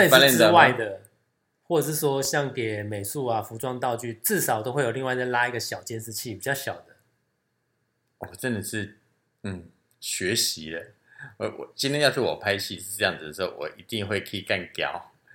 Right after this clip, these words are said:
Speaker 1: 因为我一直，我没有办法忍受大家在拖延我的时间。
Speaker 2: OK，那这个是一个，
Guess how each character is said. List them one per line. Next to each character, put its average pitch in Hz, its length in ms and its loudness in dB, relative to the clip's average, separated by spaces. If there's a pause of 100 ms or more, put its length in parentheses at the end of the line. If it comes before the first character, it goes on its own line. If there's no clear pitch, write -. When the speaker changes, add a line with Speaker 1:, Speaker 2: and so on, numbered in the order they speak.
(140)
Speaker 1:
因 135 120 0
为 123 60 4
我 90 100 4
一 113 140 -2
直， 110 120 -10
我 98 120 -2
没 110 140 0
有 120 80 4
办 110 180 0
法 95 100 2
忍 76 240 -4
受 90 400 0 (280)
大 107 160 0
家 98 120 2
在 98 140 0
拖 90 220 -4
延 82 120 -4
我 76 80 -8
的 - 140 -10
时 - 320 -14
间。 50 280 -10 (1500)
Speaker 2:
OK， 110 880 -8
那 127 200 -4
这 127 140 -6
个 117 160 -2
是 123 220 -4
一 120 60 -10
个， 113 340 -4